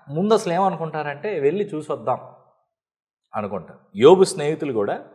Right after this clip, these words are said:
వాళ్ళు ఒక మీటింగ్ వేసుకుని, "మనం వెళ్ళి యోబుని చూసొద్దాం, కలిసొద్దాం" అనుకున్నారు.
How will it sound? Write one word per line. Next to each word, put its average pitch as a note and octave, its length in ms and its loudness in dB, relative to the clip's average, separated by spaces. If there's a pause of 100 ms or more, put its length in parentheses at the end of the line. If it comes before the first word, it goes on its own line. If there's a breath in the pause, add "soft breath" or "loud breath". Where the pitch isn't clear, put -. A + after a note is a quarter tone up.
(800)
వాళ్ళు D#3 160 6
ఒక D#3 80 -4
మీటింగ్ F#3+ 440 2
వేసుకుని, E3 560 0 (420)
"మనం C#3+ 260 4
వెళ్ళి F3+ 640 2 (560)
యోబుని D3 420 2 (100)
చూసొద్దాం, B2 600 -2 (120)
కలిసొద్దాం" A#2+ 640 -2 (200)
అనుకున్నారు. A#2+ 440 -10